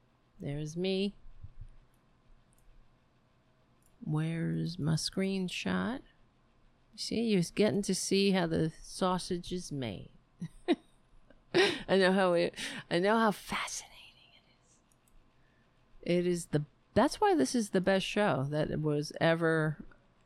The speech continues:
ever, of all the shows. You're in the best one right now. Oopsie. That's too big.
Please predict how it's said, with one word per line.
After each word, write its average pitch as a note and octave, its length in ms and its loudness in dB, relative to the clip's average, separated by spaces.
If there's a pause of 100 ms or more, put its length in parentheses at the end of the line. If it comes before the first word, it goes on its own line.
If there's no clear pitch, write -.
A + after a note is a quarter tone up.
(640)
ever, D3 400 0 (920)
of C#3 200 0
all D#3 320 4
the D#3 140 0
shows. - 760 -2 (1300)
You're C#3+ 240 -2
in C#3+ 140 2
the C#3 80 2
best - 360 -4
one - 280 -6
right - 240 -6
now. B2 300 -8 (1900)
Oopsie. A3 720 0 (1300)
That's - 220 -10
too - 200 -8
big. - 380 -4